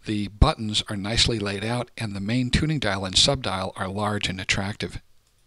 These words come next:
And the icom's nice too. It has that sort of military look to it, has a really nice screen, and if you've used an icom before, you can operate this rig immediately.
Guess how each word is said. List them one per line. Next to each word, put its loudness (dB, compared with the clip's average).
And -2
the 2
icom's 0
nice 4
too. 0
It -8
has 0
that 0
sort 4
of -6
military 2
look 4
to 6
it, 6
has 0
a 4
really 0
nice 6
screen, 6
and -2
if -2
you've 6
used 6
an 4
icom 4
before, 8
you -2
can -2
operate 4
this 6
rig 2
immediately. 0